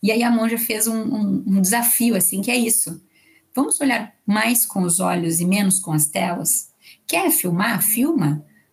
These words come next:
Mas primeiro te conecta com a situação. Primeiro esteja onde tu está.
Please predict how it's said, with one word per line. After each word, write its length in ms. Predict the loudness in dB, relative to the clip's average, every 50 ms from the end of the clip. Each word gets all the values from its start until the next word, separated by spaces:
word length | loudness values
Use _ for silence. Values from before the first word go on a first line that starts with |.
| _ _ _ _
Mas 240 | -2 -2 0 0 -2
primeiro 460 | -2 -2 -4 -2 -4 -6 -6 -8 -6
te 140 | -8 -8 -6
conecta 920 | -4 -2 0 0 0 2 0 0 0 -2 -2 -6 -10 -6 -6 -6 -4 -6 -10 -8
com 160 | -4 -2 0
a 80 | 0 0
situação. 720 | 0 -2 -2 -4 -4 -4 -2 -2 -2 -2 -4 -4 -6 -10 -16 _ _ -20 -20 -12 _
Primeiro 320 | -2 0 2 2 4 2
esteja 720 | 2 2 0 0 -2 -4 -4 -2 0 0 0 0 0 0 0
onde 260 | 0 0 -2 -4 -4
tu 120 | -4 -4
está. 500 | -2 0 0 0 -2 0 -2 -2 -2 -2